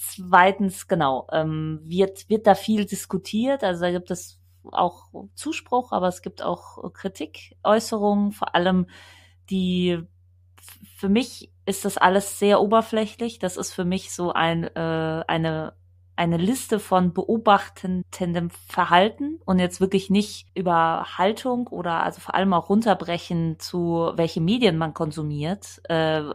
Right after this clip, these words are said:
ganz egal was. Also das ist für mich alles sehr, sehr oberflächlich, natürlich auch, ähm, für LinkedIn wie gemacht, weil eben viele, viele Reactions, viele Kommentare und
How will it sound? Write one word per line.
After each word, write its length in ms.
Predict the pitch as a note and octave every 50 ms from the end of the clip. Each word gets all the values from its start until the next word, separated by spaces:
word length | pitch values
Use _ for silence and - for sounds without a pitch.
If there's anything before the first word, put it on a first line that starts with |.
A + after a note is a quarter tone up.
| - - - F3+
ganz 280 | E3+ - F3+ F#3 F#3 -
egal 340 | F#3+ - E3+ E3 F3 E3+
was. 400 | D#3 F3+ G#3 - - - - - _ _ _ _ _ _ _ _ _ _ _ _ _ _ _ _ _ _ _ _
Also 260 | - G3 F3+ F3 D#3+ D3+
das 260 | D#3 F#3+ F#3 F#3 -
ist 220 | - G3+ - -
für 260 | - - - - G3
mich 260 | F#3 F#3 F#3 - - -
alles 240 | F3 F#3+ F#3+ F#3+
sehr, 340 | - A3+ A#3 A#3 A3+ A3 A3 - - - - - - - -
sehr 200 | F#3+ G3+ A3+ -
oberflächlich, 760 | B3 C4 D4 C4+ C4 - A#3 A3+ A3+ A3+ - A3+ A3 A3+ -
natürlich 360 | G3 F#3+ F#3 - G3+ G3 F3+
auch, 260 | - F#3 F3+ - -
ähm, 540 | - F3+ E3+ E3+ E3 E3 E3 E3 E3 E3 - - - -
für 260 | - - - A#3+ C4 B3+
LinkedIn 640 | B3 A#3 G#3 G#3 G#3 - - A3 G#3+ A3 G#3 F#3
wie 180 | G3 A3+ A#3 G#3+
gemacht, 580 | A3 G3 F3 F3+ G3+ C4+ - - - - -
weil 320 | E3+ E3+ E3 E3+ E3 E3 -
eben 260 | - E3+ E3+ E3 E3+
viele, 500 | - - - F#3+ F3+ F3+ F3 E3 E3 E3 - _ - - - _
viele 300 | - - A3 G3 G3 F3
Reactions, 480 | F3 F3+ F#3 G3 G3 - - G#3+ G#3 -
viele 260 | - G#3 G3+ G3 F#3+
Kommentare 920 | F#3+ - F3+ F3 F3 E3+ - - F#3 F3+ F#3 G3+ A3 A3+ A#3 A#3 A#3+ B3 B3 - - - - - - - - - - - - - - _ _
und 800 | - F#3+ F#3+ F#3+ F#3 F#3 F#3 F#3 F#3 F#3 F#3 F#3 F#3 F#3 F3+